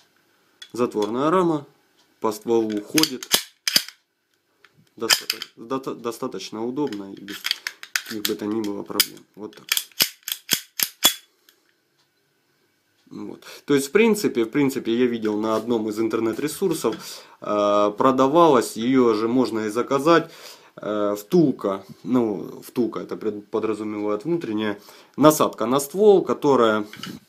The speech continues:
ставится вот здесь на ствол, поверх нее одевается пружина, э,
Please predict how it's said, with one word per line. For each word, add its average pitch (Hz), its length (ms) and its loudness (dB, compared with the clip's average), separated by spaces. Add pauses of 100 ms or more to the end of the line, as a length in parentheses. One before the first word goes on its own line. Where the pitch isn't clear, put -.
(760)
ставится 104 720 2 (760)
вот 110 160 2
здесь 113 220 0
на 160 100 4
ствол, 190 300 6
поверх 120 380 4
нее 123 260 4
одевается 104 600 2
пружина, 110 760 0 (720)
э, 95 720 -8